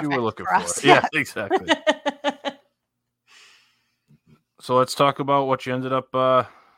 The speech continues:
Speaker 1: going for on this, on this menu for your breakfast entree.
Speaker 2: So I went with the sour cream waffle, and I was
Speaker 1: Okay.
Speaker 2: torn between that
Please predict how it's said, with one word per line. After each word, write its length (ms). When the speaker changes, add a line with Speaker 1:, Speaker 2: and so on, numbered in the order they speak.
Speaker 1:
going 260
for 280
on 140
this, 300
on 120
this 180
menu 360
for 280
your 140
breakfast 520
entree. 480
Speaker 2:
So 180
I 640
went 240
with 140
the 100
sour 340
cream 300
waffle, 640
and 100
I 80
was 160
Speaker 1:
Okay. 80
Speaker 2:
torn 360
between 380
that 340